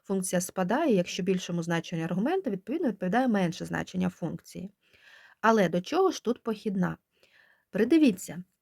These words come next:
там, де функція спадає, і ми проведемо до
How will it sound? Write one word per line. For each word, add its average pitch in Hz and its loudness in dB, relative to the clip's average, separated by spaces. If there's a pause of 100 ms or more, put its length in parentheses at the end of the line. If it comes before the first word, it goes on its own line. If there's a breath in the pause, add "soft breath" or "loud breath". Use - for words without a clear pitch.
(840)
там, 294 4
де 254 8
функція 220 0
спадає, 202 -4 (340 soft breath)
і 220 0
ми 311 4
проведемо 220 2
до 208 2